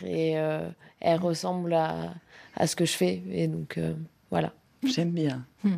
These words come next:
Speaker 2: Hein, on caresse aussi avec les mains.
Speaker 1: Oui.
Speaker 3: Hmm.
Speaker 2: C'est bien. <laughs> Cyprus. Un ingrédient, alors ?
Speaker 3: Un ingrédient, ben, je vais
Speaker 2: Compliqué.
Speaker 3: Ah oui, ben, c'est, il va être très simple parce que je vais parler de l'huile. Parler de l'huile par rapport à la Grèce est assez direct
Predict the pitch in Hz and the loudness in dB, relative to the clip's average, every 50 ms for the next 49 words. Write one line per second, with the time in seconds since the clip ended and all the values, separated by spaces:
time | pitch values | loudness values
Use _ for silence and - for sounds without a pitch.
0 | 175 - 165 160 - 170 - 185 165 - 190 175 - 160 147 147 - - - - | 0 -4 -4 -4 -2 -2 -2 -2 -2 -2 -2 -4 -2 -2 -4 -4 -6 -8 -8 -6
1 | - - 139 - 139 143 - - 131 135 131 - 190 190 190 190 185 175 175 202 | -4 -4 -4 -4 -4 -6 -6 -6 -6 -4 -2 0 2 4 4 4 4 2 0 -4
2 | 190 - - - 180 143 143 - 190 - 202 - 175 - - - - 175 - - | -8 -4 -2 0 0 0 -2 -4 -6 -4 -4 -4 -4 -4 0 2 2 2 2 0
3 | 202 - - - - - - 320 - - - - 294 311 269 202 - - 175 180 | -4 -4 -6 -10 -8 -4 -4 -4 -4 -6 -6 -2 -2 -2 -2 -2 -4 -6 -6 -4
4 | 233 185 - - _ - - 277 - 262 277 262 254 - 190 190 190 190 180 196 | -6 -8 -10 -12 _ -20 -14 -8 -6 -4 -4 -2 0 0 2 2 2 4 4 6
5 | 220 226 247 247 233 190 170 165 190 214 214 226 220 214 220 226 214 208 240 247 | 6 6 4 4 2 2 2 2 0 2 2 2 0 0 0 -2 -2 -4 -6 -6
6 | 262 277 269 220 220 214 202 196 208 214 196 185 254 240 196 - 202 196 196 339 | -6 -6 -6 -4 -2 -2 -2 -2 -2 -2 0 4 4 4 4 4 0 0 2 2
7 | - 170 151 - - _ - 196 214 208 208 202 202 208 214 185 190 196 190 - | 2 2 0 -2 -8 _ -6 -2 -2 0 0 0 0 0 0 2 2 0 0 0
8 | - - 220 - 208 196 196 214 220 220 - - - 220 220 - 254 262 277 240 | -2 -2 -2 0 0 0 2 0 0 0 0 2 2 2 2 2 2 0 0 0
9 | - 214 202 - - 202 196 190 170 - 196 196 190 - 190 190 190 202 185 190 | -4 -6 -4 -2 0 0 2 2 2 4 2 2 4 2 2 2 2 2 2 2
10 | 190 185 180 190 208 233 233 220 196 190 - - - - - - 226 208 - _ | 2 2 2 2 2 2 2 2 0 -2 -4 -8 -12 -14 -14 -14 -14 -16 -18 _
11 | - - 175 175 185 190 185 175 185 185 185 190 208 208 196 190 190 180 185 190 | -2 0 2 4 4 4 4 4 2 2 2 2 2 2 0 0 -2 -2 -2 0
12 | - - 180 175 180 180 180 165 170 - 190 202 - - 185 170 170 175 165 - | 2 2 2 4 2 0 -2 -2 0 0 0 0 0 -2 0 0 0 0 -2 -2
13 | - 170 - - 180 175 160 175 180 180 214 226 220 - - | -4 -6 -4 -2 -2 0 2 2 4 4 4 2 0 0 4